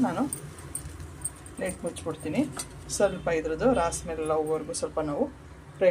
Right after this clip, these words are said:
ಮಾಡ್ಕೊಬೇಕಾಗತ್ತೆ. ನೋಡಿ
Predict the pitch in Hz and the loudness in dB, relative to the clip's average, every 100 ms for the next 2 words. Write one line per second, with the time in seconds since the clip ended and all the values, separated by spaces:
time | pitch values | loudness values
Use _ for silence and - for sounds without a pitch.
0 | 170 147 - 143 139 143 151 151 277 - | 6 0 -2 -2 -2 -2 -2 0 0 -2
1 | - - - - - - - - - - | -16 -18 -18 -18 -16 -16 -16 -16 -16 -18
2 | - - - - - - - - - - | -18 -18 -18 -18 -18 -14 -14 -14 -18 -18
3 | - - - - - - - - - - | -16 -12 -12 -12 -14 -14 -14 -14 -16 -16
4 | - - - - - - - - - - | -16 -16 -14 -14 -4 4 4 4 0 -2
5 | - - - - - - 226 | -6 -8 -8 -8 -6 0 2